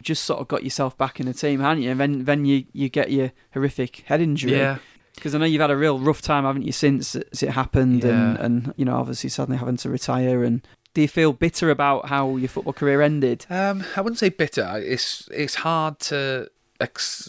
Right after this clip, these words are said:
Speaker 2: <sighs> accept that you've had to stop not on your terms,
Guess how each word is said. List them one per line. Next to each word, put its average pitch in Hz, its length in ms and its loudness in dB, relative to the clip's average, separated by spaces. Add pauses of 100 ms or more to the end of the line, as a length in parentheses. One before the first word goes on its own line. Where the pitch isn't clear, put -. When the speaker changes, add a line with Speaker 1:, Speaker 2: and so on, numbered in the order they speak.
Speaker 2:
<sighs> - 600 -12
accept - 640 -8 (380)
that 104 220 -8
you've 101 160 -12
had 120 200 -6
to 123 80 -10
stop - 560 -8 (200)
not 107 240 -4
on 101 160 -4
your 98 160 -6
terms, 95 640 -8